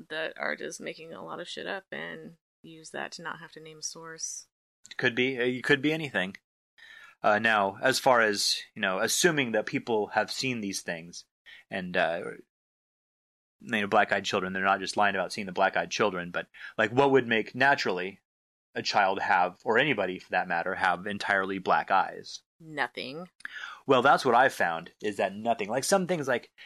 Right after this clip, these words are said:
Speaker 2: the, the, the white part of the eye is called the sclera.
Speaker 1: Mm-hmm.
Speaker 2: And then there's the, uh, iris, which is the colored part, and the pupil, which is the black
Speaker 1: Mm-hmm.
Speaker 2: part in the middle that,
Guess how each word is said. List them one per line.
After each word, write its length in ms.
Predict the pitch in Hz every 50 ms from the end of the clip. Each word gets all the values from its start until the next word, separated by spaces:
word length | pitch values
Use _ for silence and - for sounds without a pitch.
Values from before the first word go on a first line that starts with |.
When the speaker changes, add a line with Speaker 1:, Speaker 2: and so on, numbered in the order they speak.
| - - -
Speaker 2:
the, 280 | 123 127 120 113 120 135
the, 340 | 131 120 117 120 120 131 135
the 140 | 123 127 120
white 240 | 120 143 165 165 -
part 120 | 143 131
of 60 | 120
the 100 | 120 113 104
eye 300 | 98 95 98 98 - _ -
is 160 | 107 101 -
called 260 | - - 107 101 101 92
the 120 | 101 92
sclera. 500 | - - - 104 104 98 95 87 82 - - - _ _ _ _ -
Speaker 1:
Mm-hmm. 380 | 175 185 180 165 151 156 160 -
Speaker 2:
And 120 | 104 107 113
then 160 | 110 110 107
there's 400 | 107 107 104 104 104 101 101 -
the, 380 | 113 110 101 98 95 95 95 - -
uh, 260 | 90 80 - - - - - _ -
iris, 500 | - 123 117 110 117 127 135 - - -
which 160 | 120 113 -
is 100 | 117 107
the 100 | 98 107
colored 340 | - - 123 117 110 101 -
part, 300 | - 95 92 95 95 -
and 160 | 98 98 95
the 40 | 92
pupil, 420 | - - 175 175 - - - 80 87
which 120 | 95 -
is 100 | 110 98
the 80 | 90 87
black 200 | 107 104 104 -
Speaker 1:
Mm-hmm. 80 | - -
Speaker 2:
part 120 | 117 117
in 40 | -
the 60 | 104
middle 260 | 101 98 92 92 92
that, 220 | 90 85 82 -